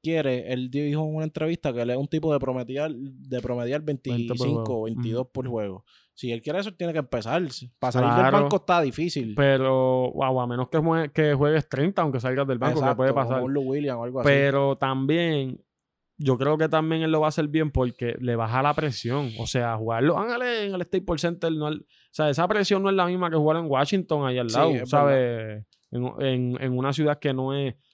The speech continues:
Speaker 2: en el Staples Center. Tú sabes que si tú juegas mal, te van a pelar, ¿me entiendes? Esos fanáticos son
Speaker 1: Claro.
Speaker 2: fanáticos y, pues, quizás esa presión mental no la va a tener, so, quizás se le haga un poco más cómodo. Ojalá le vaya bien. A mí me gusta Kuzma y,
Speaker 1: A mí me
Speaker 2: y
Speaker 1: gusta
Speaker 2: me cae
Speaker 1: Kuzma,
Speaker 2: bien.
Speaker 1: es
Speaker 2: Tiene demasiado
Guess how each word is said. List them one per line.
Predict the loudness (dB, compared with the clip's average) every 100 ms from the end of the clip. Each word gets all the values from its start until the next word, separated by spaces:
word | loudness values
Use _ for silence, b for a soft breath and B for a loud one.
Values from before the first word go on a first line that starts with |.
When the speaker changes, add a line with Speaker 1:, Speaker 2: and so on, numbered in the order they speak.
| _ -4
Speaker 2:
en | 0
el | 0
Staples | 2 2 0 -2
Center. | -2 0
Tú |
sabes | 0 0
que | 2
si |
tú | 2
juegas | 2 0 0
mal, | 0 0 0 -4 _ _ _ _ -6
te | -4
van | 0 2
a | 2
pelar, | 2 0 -2 -6
¿me | -8
entiendes? | -6 -4 -4 -6
Esos | -6
fanáticos | -4 -2 -2 -2 -2
son | -4
Speaker 1:
Claro. | -2 -2
Speaker 2:
fanáticos | 0 0 -2 -2 -6 -6
y, | -6 -6 -4
pues, | -4 -4 -8 b b b _ -4
quizás | -2 0
esa | 2 2
presión | 2 0 0 0
mental | -4 0 0 2
no | 4
la | 4
va | 4
a | 2
tener, | 0 -2 -2
so, | -4 -4 _ _
quizás | -4 -2 0
se | 0
le |
haga | 2 2
un | 0
poco | 0 0
más | -2 0
cómodo. | 2 4 2 0 -4 _ _ _ _ _
Ojalá | -2 0 2
le | 4
vaya | 4 4 2
bien. | 0 -4 -6
A |
mí | -2
me | 0
gusta | 0 0 0
Kuzma | -2 -2 -2
y, |
Speaker 1:
A |
mí | 0
me | 0
Speaker 2:
y | 0
Speaker 1:
gusta | 0
Speaker 2:
me | 0
cae | 0
Speaker 1:
Kuzma, | 0
Speaker 2:
bien. | -2
Speaker 1:
es | -2
Speaker 2:
Tiene | -2 0
demasiado | 2 2